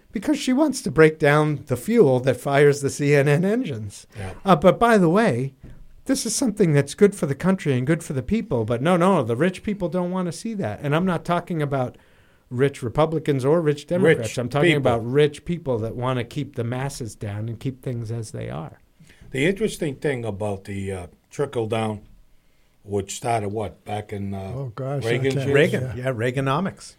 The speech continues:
Speaker 2: It's been used three times. Tried. Reagan.
Speaker 1: And not worked once.
Speaker 2: But it can't work.
Speaker 1: <laughs> Of course
Speaker 2: Because
Speaker 1: not.
Speaker 2: people with money aren't gonna give any money
Speaker 1: Of
Speaker 2: up.
Speaker 1: course.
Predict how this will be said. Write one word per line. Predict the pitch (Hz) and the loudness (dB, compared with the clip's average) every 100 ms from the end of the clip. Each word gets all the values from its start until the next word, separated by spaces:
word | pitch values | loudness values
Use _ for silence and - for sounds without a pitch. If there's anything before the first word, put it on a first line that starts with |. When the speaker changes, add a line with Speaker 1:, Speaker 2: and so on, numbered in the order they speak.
| _ | _
Speaker 2:
It's | - | -6
been | - 143 | -2 2
used | 160 170 - | 2 2 -2
three | - 170 | -2 -2
times. | - 147 123 82 - - - _ | 0 -2 -2 -4 -14 -20 -20 _
Tried. | - 120 98 80 _ _ - | -2 -2 -2 -6 _ _ -4
Reagan. | 123 131 135 135 | 0 0 0 -2
Speaker 1:
And | 135 | 2
not | 143 147 | 2 4
worked | 135 123 - | 2 0 -4
once. | 120 | -4
Speaker 2:
But | 90 135 135 - | 2 2 2 -6
it | 127 127 | -8 -2
can't | 180 190 - | 0 0 0
work. | 98 - - | -4 -6 -16
Speaker 1:
<laughs> | - - | -18 -6
Of | 156 - | -6 -2
course | 302 170 | 0 2
Speaker 2:
Because | 160 165 | 2 0
Speaker 1:
not. | - | 4
Speaker 2:
people | 202 208 190 | 2 4 0
with | 175 | 0
money | 151 165 156 123 127 | 0 0 0 -2 -6
aren't | 139 - | -6 -6
gonna | 127 | -6
give | 123 131 | -4 -4
any | 131 117 | -4 -6
money | 95 87 | -8 -8
Speaker 1:
Of | 87 139 | -10 -10
Speaker 2:
up. | - | -6
Speaker 1:
course. | 247 220 - | -6 -6 -8